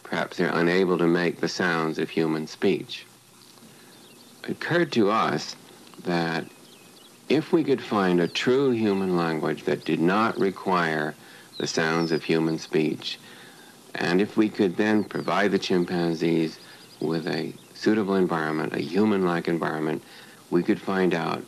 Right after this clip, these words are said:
if they could learn to use a true human language the way human beings learn to use it.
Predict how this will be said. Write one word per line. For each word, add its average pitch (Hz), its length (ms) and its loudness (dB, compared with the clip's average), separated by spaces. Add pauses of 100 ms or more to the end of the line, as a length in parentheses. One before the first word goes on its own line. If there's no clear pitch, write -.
(120)
if - 160 -10
they 85 200 -4
could 85 160 -4
learn 85 280 0
to 87 120 -6
use 80 560 -2 (380)
a - 60 -6
true 101 380 2
human 90 400 0
language 78 560 -4 (560)
the 87 60 -2
way 82 160 2
human 82 280 0
beings 85 380 2
learn - 220 -4
to - 80 -12
use - 340 -6
it. - 80 -12